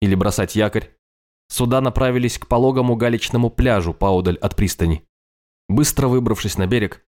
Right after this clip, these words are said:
добровольцы растянулись цепью и стали медленно приближаться к прибрежным постройкам, откуда,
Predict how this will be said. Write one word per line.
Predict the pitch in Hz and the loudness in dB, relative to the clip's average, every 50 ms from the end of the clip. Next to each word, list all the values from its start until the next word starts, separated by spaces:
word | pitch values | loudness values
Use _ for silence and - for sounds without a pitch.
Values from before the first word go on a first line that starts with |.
| _ _ _ | _ _ _
добровольцы | - 95 104 104 110 113 120 139 135 - - 120 | -4 -2 0 2 2 2 2 0 0 0 0 -2
растянулись | 117 113 - - 120 123 120 117 - | -2 -2 0 0 0 2 2 0 0
цепью | - - 147 135 - 87 92 - | 0 -2 -2 -2 -2 -2 -4 -4
и | - | -4
стали | 101 - - 131 120 123 | -4 -4 -2 0 2 2
медленно | 117 117 131 135 135 131 123 127 117 | 4 2 2 2 2 0 0 0 0
приближаться | - 117 104 107 104 104 - - - - 113 | 0 0 2 2 2 2 2 0 0 -2 -4
к | - - | -2 0
прибрежным | - 110 101 101 110 113 104 113 107 104 | 0 0 2 2 2 0 2 0 -2 -2
постройкам, | - - - - - 85 76 76 - 57 52 - - _ _ _ _ _ _ _ | -2 -6 -4 -2 -2 -2 -2 -2 -4 -8 -10 -12 -16 _ _ _ _ _ _ _
откуда, | - - - - - 107 101 107 101 - | -2 -2 -2 0 0 0 0 0 -2 -4